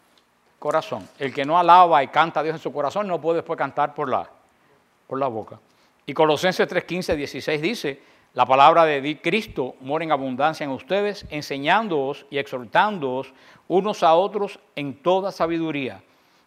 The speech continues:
cantando con gracia en vuestro corazón al Señor, con salmos, himnos y cánticos. Vuelvo a repetirse.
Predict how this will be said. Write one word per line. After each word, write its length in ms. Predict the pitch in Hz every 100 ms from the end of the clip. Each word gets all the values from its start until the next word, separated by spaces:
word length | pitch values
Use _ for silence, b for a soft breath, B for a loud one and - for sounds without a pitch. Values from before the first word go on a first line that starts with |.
| _
cantando 680 | - 143 131 170 185 202 196
con 180 | 180 160
gracia 380 | 143 175 208 196
en 80 | 156
vuestro 300 | 147 - 131
corazón 500 | 135 127 - 170 165
al 140 | 147
Señor, 360 | 147 156 220 226 b b -
con 200 | 123 120
salmos, 580 | - 180 180 175 175 - _ _
himnos 380 | 165 220 214 208 _
y 120 | 143
cánticos. 500 | 113 127 131 143 135 113
Vuelvo 180 | 139 175
a 60 |
repetirse. 420 | 160 139 127 -